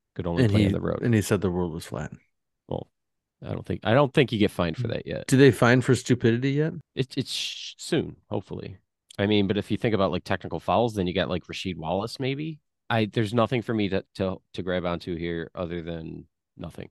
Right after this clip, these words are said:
Speaker 1: Um, they're just players that are fine. So, I mean, we can, I say we go Rasheed Wallace.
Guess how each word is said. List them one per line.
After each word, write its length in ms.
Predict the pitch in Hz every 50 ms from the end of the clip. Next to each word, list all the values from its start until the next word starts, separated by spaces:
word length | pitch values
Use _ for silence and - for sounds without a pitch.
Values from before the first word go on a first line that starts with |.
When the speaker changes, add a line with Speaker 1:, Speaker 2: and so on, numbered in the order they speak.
| _ _
Speaker 1:
Um, 180 | 64 87 87 80 - -
they're 100 | 98 85
just 300 | - - 87 - - - _ _ _ _ _ _ _ _ _ _ -
players 240 | 104 90 87 85 80
that 120 | 87 80
are 60 | 80 82
fine. 280 | - 92 85 82 80 -
So, 140 | - - 90
I 80 | 85
mean, 160 | 85 85 85 85
we 100 | 85 82
can, 220 | - 85 87 87 - _ _ _ _ _ _ -
I 80 | 104
say 160 | 95 - 123
we 80 | 101 95
go 80 | 90 92
Rasheed 300 | 82 - - 95 85 80
Wallace. 500 | 78 65 67 - - - - - -